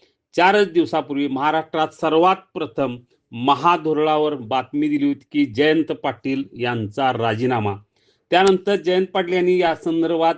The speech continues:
आपण राजीनामा दिला नसल्याचे सांगितलं, पण प्रत्यक्षात जयंत पाटील यांनी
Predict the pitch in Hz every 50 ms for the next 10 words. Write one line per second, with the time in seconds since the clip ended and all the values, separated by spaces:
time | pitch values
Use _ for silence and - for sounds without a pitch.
0 | - _ - 131 127 - 160 165 147 147 135 127 139 143 147 156 151 156 165 156
1 | 135 120 123 139 143 165 180 175 170 165 147 - - - 160 185 - 175 185 185
2 | 185 156 151 139 120 123 120 110 104 - _ _ _ _ _ _ _ _ _ -
3 | 180 180 180 190 180 180 - - 214 214 196 - 202 190 190 190 - 196 175 143
4 | 143 160 165 180 180 175 175 - - - 147 143 - - 151 147 143 143 143 147
5 | 165